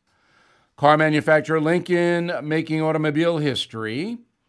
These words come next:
creating the first completely keyless vehicle. The car contains eleven antennas, and you can open it and do everything else with your smartphone.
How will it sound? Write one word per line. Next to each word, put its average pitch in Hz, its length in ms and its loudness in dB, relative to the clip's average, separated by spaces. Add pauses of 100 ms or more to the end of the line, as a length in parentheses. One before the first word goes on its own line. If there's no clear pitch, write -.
(300)
creating 160 400 0
the 151 80 -4
first 190 400 -2
completely 170 460 -2
keyless 240 560 -6
vehicle. 180 640 -6 (760)
The 113 80 -16
car 170 240 2
contains 151 380 -4
eleven 180 400 0
antennas, 170 500 -4
and 156 140 -4
you 190 100 -4
can 170 160 -6
open 208 340 0
it 214 120 0
and 180 100 -6
do 175 140 2
everything 185 340 0
else 208 400 0
with 180 180 -2
your 180 180 -4
smartphone. 180 840 -4